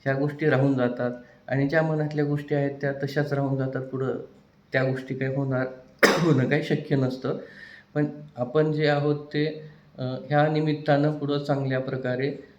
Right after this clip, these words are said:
आपलं जीवन, अ, व्यथित करू शकतो. याच्यासाठी, अ, परत एकदा सांगतोय,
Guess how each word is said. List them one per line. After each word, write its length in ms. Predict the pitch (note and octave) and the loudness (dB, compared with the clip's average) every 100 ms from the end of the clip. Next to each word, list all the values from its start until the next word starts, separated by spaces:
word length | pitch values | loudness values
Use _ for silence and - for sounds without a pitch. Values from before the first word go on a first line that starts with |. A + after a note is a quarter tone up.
| - | -8
आपलं 380 | B2+ - C#3 C#3+ C#3+ B2+ | -8 -4 -2 -2 -4 -6
जीवन, 340 | B2+ C3 D3 - - | -2 0 -2 -4 -6
अ, 160 | B2+ B2 | -6 -4
व्यथित 360 | B2+ C3 D3 - | -4 -4 -6 -4
करू 180 | C3+ B2 | -2 -2
शकतो. 480 | B2 A#2 - C3 G3 - - - | -4 -8 -8 -10 -10 -14 -20 -10
याच्यासाठी, 760 | B2+ B2+ B2 C3 B2+ C#3 D#3 - - - _ - _ - | -10 -6 -6 -6 -4 -6 -6 -12 -20 -20 _ -20 _ -12
अ, 40 | |
परत 460 | B2+ B2 C3+ C#3+ E3 | -10 -6 0 2 2
एकदा 220 | D#3 E3+ | 0 0
सांगतोय, 440 | E3+ D#3+ D#3+ F#3 | 2 0 2 2